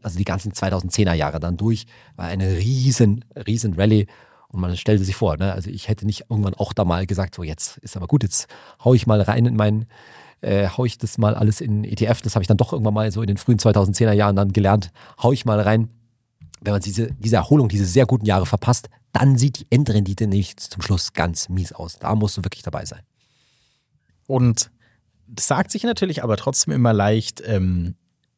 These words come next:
Speaker 2: Zeit ist so dein Freund und du kannst ja noch, also du, wichtig ist einfach immer, denk dran, die Zeit ist wirklich dein Freund.
Speaker 1: Ja.
Speaker 2: Und du machst es ja für die Rente. Das heißt, wenn du jetzt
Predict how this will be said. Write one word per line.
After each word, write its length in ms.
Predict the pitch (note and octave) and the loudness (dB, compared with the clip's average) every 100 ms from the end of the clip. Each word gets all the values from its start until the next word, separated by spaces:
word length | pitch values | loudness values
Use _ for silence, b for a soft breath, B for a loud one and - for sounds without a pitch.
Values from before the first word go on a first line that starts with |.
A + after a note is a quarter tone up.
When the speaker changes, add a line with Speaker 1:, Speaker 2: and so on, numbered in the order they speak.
| _ _ _ _ _ _ _ _ _ | _ _ _ _ _ _ _ _ _
Speaker 2:
Zeit 360 | - B2 D#3 | -2 -2 -2
ist 100 | A#2+ | -2
so 80 | - | -4
dein 240 | A#2 F#2 F2+ | -6 -8 -8
Freund 460 | - G#2 E3 F#3+ | -2 2 2 2
und 160 | B2 A2+ | -2 -4
du 60 | G#2 | -6
kannst 320 | - A2+ - | -6 -6 -4
ja 40 | |
noch, 200 | G#2 - _ - | -6 -8 _ -8
also 200 | A2 F2+ | -6 -6
du, 100 | - A#2 | -10 -14
wichtig 400 | A#2+ A#2+ D#3+ F3 | -4 -2 0 0
ist 120 | B2+ | 0
einfach 180 | C3+ C3+ | -2 0
immer, 180 | B2 A2 | 2 2
denk 220 | G#2 C3+ | 2 0
dran, 160 | C#3+ A#2+ | 0 0
die 140 | G#2 | 0
Zeit 240 | - - - | -2 -2 -2
ist 180 | - G#2 | -4 -2
wirklich 300 | A#2+ D3 - | 0 0 -2
dein 160 | F2 | -8
Freund. 420 | - - F2 A2+ - - | -8 -10 -8 -8 -12 -10
Speaker 1:
Ja. 140 | G2 - b b | -8 -8 b b
Speaker 2:
Und 160 | C3 A#2 | -6 -2
du 60 | |
machst 240 | A#2 C#3 D#3+ | 0 0 -2
es 140 | - | 0
ja 80 | C#3 | 0
für 160 | - | -2
die 100 | A#2+ | -2
Rente. 380 | A2+ A2 D#3 - | 2 4 4 2
Das 200 | E2+ - | -4 -4
heißt, 220 | A2 - | -2 -2
wenn 160 | G#2 B2+ | 0 0
du 60 | B2+ | 0
jetzt 400 | G2+ F#2+ - | -2 -4 -8